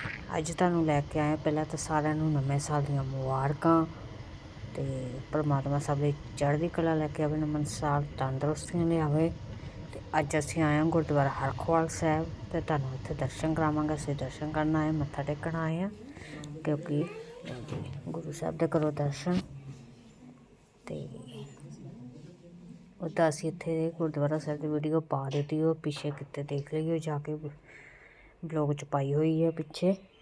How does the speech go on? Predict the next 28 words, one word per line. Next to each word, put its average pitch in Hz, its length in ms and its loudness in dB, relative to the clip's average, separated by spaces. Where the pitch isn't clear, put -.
ਤੇ - 140 -10
ਇਹ 175 180 4
ਸਿਰਫ 151 340 -4
ਮੱਥਾ 151 340 0
ਟੇਕਣ 165 320 -2
ਆਏ 160 140 2
ਸੀ 165 200 -6
ਤੇ 185 80 -14
ਥੋੜ੍ਹੇ 151 260 -10
ਥੋੜ੍ਹੇ 156 280 -8
ਦਰਸ਼ਨ 147 400 -4
ਕੀਤੇ 160 420 -2
ਆ। 185 80 -4
ਤੇ 160 80 -8
ਤੁਹਾਨੂੰ 143 260 2
ਵੀ 156 100 2
ਕਰਾ 165 280 2
ਰਹੇ 165 160 0
ਹਾਂ 170 60 2
ਦਰਸ਼ਨ 165 440 -2
ਗੁਰਦੁਆਰਾ 160 460 -4
ਸਾਹਿਬ 170 380 0
ਦੇ। 190 100 0
ਬਾਕੀ 160 280 -10
ਵੀਡੀਓ 156 360 -2
ਨਾਲ 165 140 2
ਬਣੇ 143 280 0
ਰਹੀਓ, 160 340 0